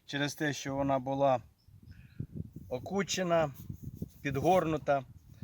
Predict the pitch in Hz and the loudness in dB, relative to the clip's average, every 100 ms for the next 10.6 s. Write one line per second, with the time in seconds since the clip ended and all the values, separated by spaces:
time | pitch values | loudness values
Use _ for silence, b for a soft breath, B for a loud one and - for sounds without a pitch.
0 | B B B B B - 185 175 151 123 | B B B B B -6 2 4 4 0
1 | B B 135 127 127 123 120 117 113 113 | B B -12 -8 -4 -2 0 0 0 -4
2 | - - - 160 151 127 117 - 165 151 | -8 -10 -4 0 0 -2 -8 0 6 6
3 | 135 143 139 135 151 143 135 135 175 156 | 8 8 8 8 6 6 2 6 6 6
4 | - 123 117 147 151 131 123 135 131 120 | 4 0 2 4 4 4 -2 2 2 2
5 | 110 123 127 135 139 123 127 143 - 185 | -2 -6 -2 2 2 0 -2 -2 -2 2
6 | 143 117 107 101 90 - b b b b | 2 2 -6 -8 -14 -18 b b b b
7 | b 165 175 170 175 151 165 165 156 151 | b -4 -2 -2 -4 -4 -2 0 0 0
8 | 151 156 160 160 160 165 156 139 143 143 | -2 -2 -4 -2 -4 -4 -2 -2 -2 -4
9 | - 156 143 147 143 139 131 147 143 175 | -6 -8 -6 -8 -6 -8 -6 -8 -6 -4
10 | 170 - 139 120 131 | -4 -6 -8 -8 -8